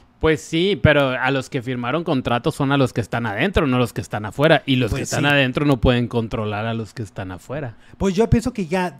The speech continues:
Speaker 2: el ejército ahí, ya no una patrulla, el ejército.
Speaker 1: <laughs>
Speaker 2: Y que la Marcela ya no le diga información. Porque también aparte del juego, pues pierde sentido. Porque entonces lo,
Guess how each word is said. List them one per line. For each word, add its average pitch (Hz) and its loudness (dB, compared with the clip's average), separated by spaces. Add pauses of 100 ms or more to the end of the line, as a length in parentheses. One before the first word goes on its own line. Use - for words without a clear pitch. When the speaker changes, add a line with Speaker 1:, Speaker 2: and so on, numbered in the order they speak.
Speaker 2:
el 185 -2
ejército 202 -2
ahí, 151 -2 (180)
ya 180 -2
no 208 -2
una 202 -2
patrulla, 156 -4 (240)
el 151 -8
ejército. 170 -4
Speaker 1:
<laughs> - -20 (300)
Speaker 2:
Y 151 -12
que 156 -8
la 165 -2
Marcela 208 -2
ya 185 0
no 190 -2
le 202 0
diga 185 -2
información. 175 -4 (280)
Porque 240 -2
también 254 0
aparte 311 -4
del 247 -2
juego, 220 -2
pues 185 -6
pierde 180 -4
sentido. 165 -8
Porque 131 -8
entonces 160 -8 (300)
lo, 180 -4